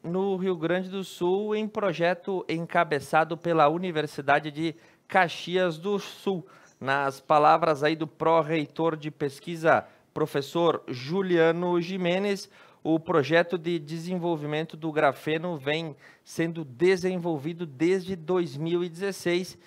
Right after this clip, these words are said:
e a fábrica agora prepara-se para operar e na próxima quarta-feira, dia doze, a comitiva liderada pelo reitor Eduardo Cuiava irá a Brasília com reunião marcada para as nove horas da manhã,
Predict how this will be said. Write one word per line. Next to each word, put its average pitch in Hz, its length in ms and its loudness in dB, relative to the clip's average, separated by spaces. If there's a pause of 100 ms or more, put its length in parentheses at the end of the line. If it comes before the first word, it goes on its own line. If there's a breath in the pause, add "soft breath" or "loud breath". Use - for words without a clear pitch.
(220 soft breath)
e 156 80 -4
a 175 80 2
fábrica 165 500 -4
agora 147 360 2
prepara-se 147 920 0
para 143 380 2
operar 160 560 2 (320 soft breath)
e 160 240 -6
na 147 160 0
próxima 135 880 -2 (160)
quarta-feira, 139 800 0
dia 127 280 -4
doze, 175 640 -2 (300 soft breath)
a 123 100 -2
comitiva 151 720 -4
liderada 135 600 2
pelo 135 260 -2
reitor 127 500 -2
Eduardo 123 440 0
Cuiava 135 640 2 (260 soft breath)
irá 127 380 4
a 131 120 4
Brasília 131 800 0
com 131 240 -8
reunião 123 460 -4
marcada 131 520 -2
para 123 280 0
as 107 160 -4
nove 139 340 -4
horas 143 280 -2
da 160 120 -2
manhã, 185 400 0